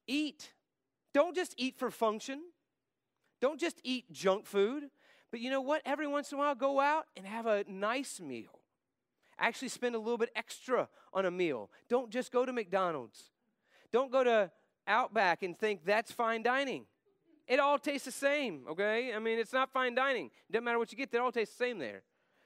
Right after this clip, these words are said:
Go out and enjoy something. Spend a little bit extra money," he says. Taste it. Take your time.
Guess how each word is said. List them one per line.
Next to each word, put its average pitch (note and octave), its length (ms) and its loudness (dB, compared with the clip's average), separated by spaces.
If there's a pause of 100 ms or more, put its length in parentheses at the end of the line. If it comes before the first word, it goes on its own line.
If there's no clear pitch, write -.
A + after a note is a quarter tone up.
(220)
Go C#4+ 200 4
out D4 240 6
and C4 120 0
enjoy B3 500 0
something. F3+ 460 -6
Spend D#4+ 260 -6
a - 20 -4
little E4 140 -4
bit D#4+ 80 -2
extra C#4+ 260 -8
money," D#4+ 280 -6
he C#4 100 -6
says. A2 460 -10 (2000)
Taste - 440 -6
it. C#3+ 160 -8 (280)
Take C#4+ 240 -8
your C4 100 -10
time. C4+ 460 -4